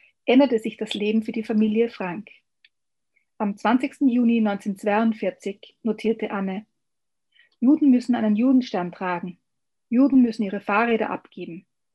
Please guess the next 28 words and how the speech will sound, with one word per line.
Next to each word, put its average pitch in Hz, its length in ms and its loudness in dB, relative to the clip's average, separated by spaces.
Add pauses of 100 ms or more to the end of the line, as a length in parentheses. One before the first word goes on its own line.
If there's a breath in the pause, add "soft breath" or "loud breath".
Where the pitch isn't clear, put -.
(320 soft breath)
Juden 269 240 -2
dürfen 220 300 -4
nicht 254 220 -6
mit 240 120 -4
der 233 80 -8
Straßenbahn 214 640 -8
fahren. 170 400 -14 (460)
Juden 240 220 -2
dürfen 214 300 -4
nicht 220 200 -6
mit 202 120 -8
einem 196 160 -8
Auto 208 300 -8
fahren, 180 500 -12 (400)
auch 226 240 -2
nicht 233 180 -6
mit 220 80 -10
einem 196 220 -10
privaten. 185 580 -12 (1120)
Juden 262 300 -4
dürfen 240 280 -4
nur 240 160 0
von 196 200 -6
drei 196 260 -2
bis 247 200 -6
fünf 226 280 -4
Uhr 214 100 -4
einkaufen. 185 760 -8